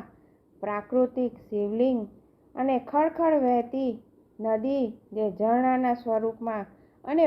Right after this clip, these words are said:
પ્રાકૃતિક સૌંદર્યથી ઓતપ્રોત થવાને કારણે,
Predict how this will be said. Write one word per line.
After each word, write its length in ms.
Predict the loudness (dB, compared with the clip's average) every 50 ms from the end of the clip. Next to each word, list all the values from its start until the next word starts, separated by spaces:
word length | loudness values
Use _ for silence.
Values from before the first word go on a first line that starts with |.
| 2 2
પ્રાકૃતિક 760 | 0 0 0 0 0 -4 -4 -2 -2 -2 0 0 -2 -2 -2 -4
સૌંદર્યથી 1000 | -6 -4 -2 -2 -2 0 2 2 4 4 4 4 4 2 0 0 -2 -2 -2 -2 -4 -8 -18 _ _ _ _ 2
ઓતપ્રોત 600 | 4 4 4 4 2 -4 -2 0 2 2 0 0 -4
થવાને 480 | -4 -2 0 0 0 0 -2 -2 -4 -4
કારણે, 520 | -4 -6 -4 -2 -2 -2 -2 -2 -2 -4